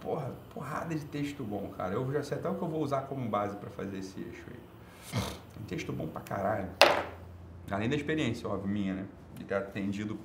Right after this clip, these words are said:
porra, centenas de casais de todo tipo. Casal que já tava fudido, separado, já não sei o quê, mas que acreditavam no amor, voltaram. Casal que, porra, as coisas funcionam. Então, olha só,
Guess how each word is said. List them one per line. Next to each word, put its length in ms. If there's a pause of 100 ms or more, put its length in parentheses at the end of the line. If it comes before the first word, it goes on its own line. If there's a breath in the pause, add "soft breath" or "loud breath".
porra, 320 (400 loud breath)
centenas 800
de 100
casais 440
de 80
todo 320
tipo. 340 (220)
Casal 280
que 80
já 80
tava 200
fudido, 460
separado, 800
já 140
não 60
sei 140
o 20
quê, 200
mas 160
que 80 (200)
acreditavam 400
no 80
amor, 280
voltaram. 560
Casal 340
que, 180
porra, 200 (840 loud breath)
as 80
coisas 200
funcionam. 340
Então, 120
olha 80
só, 180